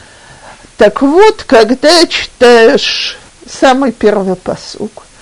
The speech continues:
здесь есть вещи, которые редко говорится, но наша глава хочет подчеркнуть это,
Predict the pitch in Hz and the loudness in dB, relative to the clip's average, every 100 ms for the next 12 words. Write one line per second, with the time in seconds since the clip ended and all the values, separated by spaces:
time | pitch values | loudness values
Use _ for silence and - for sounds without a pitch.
0 | - - - - - - - 339 415 - | -20 -20 -20 -10 -8 -8 0 4 4 2
1 | 247 302 - - 302 370 - 226 247 233 | 0 2 0 -2 2 2 2 0 0 0
2 | 277 269 214 233 226 269 285 - - 202 | 0 2 2 2 2 0 0 -2 0 0
3 | 208 208 214 226 269 381 440 - - - | 2 2 4 2 2 2 2 0 -4 0
4 | 151 262 233 240 247 240 240 233 233 233 | 2 0 0 -2 2 4 4 4 4 4
5 | 233 226 - 233 254 254 302 285 226 254 | 4 4 2 0 0 2 0 -2 0 2
6 | 247 311 302 220 214 233 - - 226 - | 4 2 0 -2 -2 -4 -6 -6 -6 -4
7 | 185 - 165 143 - 170 - - 160 - | -6 -6 -12 -12 -14 -18 -14 -14 -14 -12
8 | - 208 | -10 -12